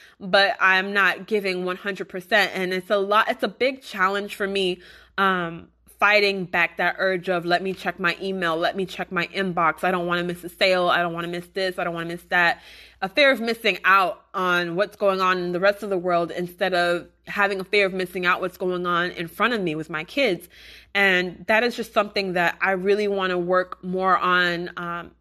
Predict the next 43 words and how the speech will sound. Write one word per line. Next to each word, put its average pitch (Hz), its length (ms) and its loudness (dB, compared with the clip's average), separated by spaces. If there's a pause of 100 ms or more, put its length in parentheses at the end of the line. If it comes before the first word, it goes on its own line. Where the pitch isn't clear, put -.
I'm 202 120 -4
not 220 200 6
even 202 180 -2
gonna 175 200 -4
say 185 220 0
in 175 200 -4
twenty 175 320 -8
twenty, 226 400 -2
but 170 240 2
I 180 100 2
want 185 460 -2
to 180 340 -6
work 180 340 0
more 180 240 -2
on, 170 380 0 (440)
you 202 100 -4
know, 170 160 0
today. 180 720 2 (400)
Each 277 240 -2
weekend, 214 480 0
the 185 60 0
past, 202 340 -4 (200)
um, 175 380 -4
couple 262 300 -4
of 214 60 2
weeks, 185 220 2
maybe 262 160 -4
three 233 220 -4
to 208 80 0
four 226 280 0
weeks, 196 300 -2
actually, 185 540 0
each 262 280 -4
weekend 226 340 0
I've 185 220 0
looked 190 320 -2 (760)
at 208 180 4
it 190 140 2
with 185 380 -2
excitement 208 800 -2
and 185 100 -4
anticipation 185 800 -4
that, 165 240 2